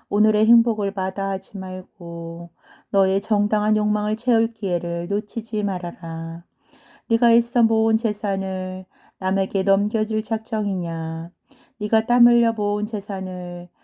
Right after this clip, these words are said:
남들이 제비 뽑아 나눠 갖게 하려니냐? 남에게 주기도 하고 받기도 하며 기쁘게 살아라. 무덤에 가서 기쁨을 찾을 생각은 하지 말아라. 육신은 의복처럼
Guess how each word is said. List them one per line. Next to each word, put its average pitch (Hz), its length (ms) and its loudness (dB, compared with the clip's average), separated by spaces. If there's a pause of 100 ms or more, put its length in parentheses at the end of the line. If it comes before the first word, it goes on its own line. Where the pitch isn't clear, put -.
(180)
남들이 190 480 0
제비 226 320 0
뽑아 214 320 0
나눠 208 300 0
갖게 214 340 -4
하려니냐? 170 1000 -4 (500)
남에게 185 640 0
주기도 220 400 -4
하고 196 600 -4
받기도 202 480 -6
하며 170 720 -6 (340)
기쁘게 214 420 -4
살아라. 170 920 -4 (540)
무덤에 233 360 6
가서 233 260 0
기쁨을 247 460 2
찾을 233 320 -2
생각은 208 440 -2
하지 226 300 -2
말아라. 175 840 -6 (460)
육신은 202 580 0
의복처럼 175 1120 -2